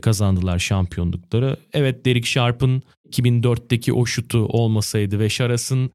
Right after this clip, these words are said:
çocukluk takımı Žalgiris'e karşı oynadığı o maç olmasaydı,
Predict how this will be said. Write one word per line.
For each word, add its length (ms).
çocukluk 800
takımı 520
Žalgiris'e 680
karşı 560
oynadığı 560
o 140
maç 300
olmasaydı, 760